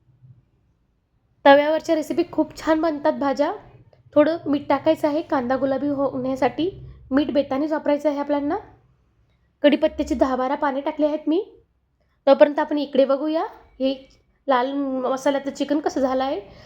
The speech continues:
किती छान तेल सुटलं आहे बघा. तव्यावर भाज्या कोरड्या लवकर होतात.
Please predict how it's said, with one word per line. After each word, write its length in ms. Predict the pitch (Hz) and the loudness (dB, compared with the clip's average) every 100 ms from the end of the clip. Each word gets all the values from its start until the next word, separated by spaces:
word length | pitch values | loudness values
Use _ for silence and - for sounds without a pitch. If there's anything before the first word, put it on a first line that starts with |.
| - - _ - | -20 -20 _ -6
किती 160 | 294 330 - | 0 0 2
छान 200 | 302 302 | 0 0
तेल 240 | 339 320 | -2 -2
सुटलं 300 | 294 339 320 | -2 0 0
आहे 100 | 320 | 0
बघा. 280 | 320 311 392 453 - - _ _ _ _ _ _ _ _ _ _ _ _ _ _ _ _ _ _ _ _ _ _ _ _ _ _ _ _ _ _ _ _ _ _ _ _ _ _ _ _ _ _ _ _ _ 302 | -2 -2 -2 -6 -20 -20 _ _ _ _ _ _ _ _ _ _ _ _ _ _ _ _ _ _ _ _ _ _ _ _ _ _ _ _ _ _ _ _ _ _ _ _ _ _ _ _ _ _ _ _ _ 6
तव्यावर 340 | 294 285 330 | 8 6 0
भाज्या 340 | 302 277 285 | -2 -2 -2
कोरड्या 500 | 330 - 339 285 277 | -4 0 2 4 0
लवकर 360 | 311 311 302 349 | 0 -2 0 -2
होतात. 260 | 349 339 | 2 0